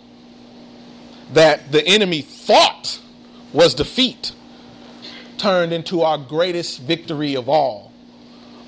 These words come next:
Uh, last week I talked about Judas Maccabeus.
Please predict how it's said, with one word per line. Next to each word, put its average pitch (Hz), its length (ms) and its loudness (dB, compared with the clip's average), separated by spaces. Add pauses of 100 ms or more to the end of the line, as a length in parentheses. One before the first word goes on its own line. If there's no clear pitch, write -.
(100)
Uh, 113 420 2 (340)
last 151 360 4
week 165 180 -2
I 147 60 4
talked 151 320 -2
about 139 320 -2
Judas 151 340 -6
Maccabeus. 151 800 -2